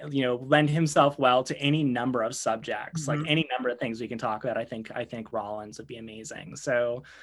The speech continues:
Speaker 1: we'll see. Hopefully, um, before we start, there'll be a suggestion box that we can all
Speaker 2: <laughs> Just drop it in.
Speaker 1: Yeah, just drop it into who, you know, we'll,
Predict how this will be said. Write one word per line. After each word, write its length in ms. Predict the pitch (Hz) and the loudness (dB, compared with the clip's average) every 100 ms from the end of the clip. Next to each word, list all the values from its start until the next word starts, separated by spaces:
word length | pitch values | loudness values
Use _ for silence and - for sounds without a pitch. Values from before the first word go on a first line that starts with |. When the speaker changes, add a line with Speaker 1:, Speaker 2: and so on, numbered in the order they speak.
| - _ _ - | -20 _ _ 4
Speaker 1:
we'll 200 | 156 185 | 6 6
see. 280 | - 220 | 4 2
Hopefully, 680 | 120 156 170 226 226 226 226 - - | 4 4 4 4 4 6 4 0 0
um, 640 | 165 160 160 156 156 165 | 2 4 2 0 0 -2
before 260 | 165 156 151 | 0 4 4
we 100 | 151 | 4
start, 340 | 156 147 135 | 6 6 6
there'll 160 | 131 127 | 2 0
be 120 | 127 | -2
a 60 | |
suggestion 560 | 123 131 123 123 - 117 | -2 -2 -2 -2 -4 -6
box 400 | 104 101 - - | -6 -8 -14 -8
that 280 | 113 107 - | -6 -6 -8
we 120 | 120 | -12
can 120 | 120 | -8
all 340 | 113 110 110 - - | -6 -4 -4 -8 -4
Speaker 2:
<laughs> 720 | 202 - 190 185 - - - | -2 2 2 2 -2 -6 -10
Just 280 | 160 175 - | -2 0 4
drop 260 | 170 139 135 | 4 4 2
it 60 | |
in. 340 | 135 135 135 - _ - - - | -2 -2 -2 -6 _ -20 -20 2
Speaker 1:
Yeah, 160 | 202 160 | 6 6
just 200 | 175 - | 4 4
drop 260 | 165 156 | 6 6
it 60 | 156 | 6
into 320 | 143 147 135 | 4 4 0
who, 180 | 120 139 | 2 0
you 200 | 139 135 | 0 -2
know, 280 | 123 127 143 131 | -2 -2 -6 -10
we'll, 160 | 123 | -12